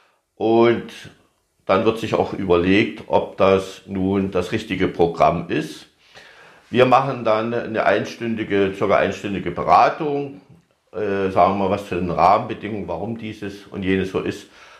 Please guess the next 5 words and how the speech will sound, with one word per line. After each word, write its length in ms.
Und 260
letztendlich 1300
machen 320
sie 100
dann 540